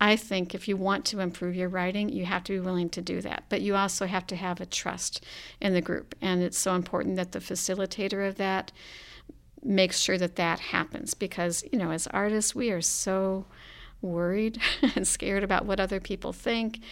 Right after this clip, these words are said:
and we can have very tender hearts, and it, we're sensitive folks.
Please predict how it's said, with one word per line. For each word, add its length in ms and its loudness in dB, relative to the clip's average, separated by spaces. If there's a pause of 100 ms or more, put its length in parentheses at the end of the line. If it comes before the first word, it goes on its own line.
(260)
and 120 -2
we 80 0
can 180 -2
have 240 2
very 320 0
tender 380 -2
hearts, 640 0 (500)
and 380 0 (100)
it, 160 -8 (1800)
we're 120 4
sensitive 600 0
folks. 600 -2